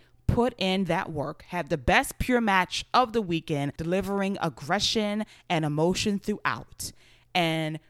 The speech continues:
Rhea Ripley's been talking shit about Charlotte, but Charlotte can say this, "I beat you on my turf in a building I used to call home a long time ago, where I honed my craft to be great.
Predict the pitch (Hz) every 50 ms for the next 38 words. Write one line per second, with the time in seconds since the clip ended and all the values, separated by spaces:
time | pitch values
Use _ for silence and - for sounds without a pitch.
0 | _ - 165 165 180 196 226 254 254 254 247 247 247 226 226 214 - 165 - 196
1 | 175 196 - - 202 - - 202 208 214 208 190 - - - 175 151 139 131 139
2 | 117 147 - - 185 196 214 226 233 - 208 202 - - 196 190 190 156 143 113
3 | - - - - - 170 190 220 269 311 262 214 269 277 269 269 - - - -
4 | 165 170 - - - - - - - 202 175 180 180 185 202 240 269 - - -
5 | 160 151 - - - - - - - - - - - 202 185 175 156 139 - 240
6 | 254 262 269 262 262 254 254 247 - - - 214 240 247 254 - - 247 - -
7 | 214 208 202 202 185 185 175 165 160 165 170 175 185 196 - 202 170 156 143 135
8 | 123 - 160 143 147 175 175 - _ _ _ _ - 170 156 190 190 190 196 208
9 | 247 254 214 208 220 233 240 247 240 220 214 240 262 - - - 196 190 190 190
10 | - - - - 202 180 147 196 185 160 - - 139 139 117 98 101 - - -
11 | -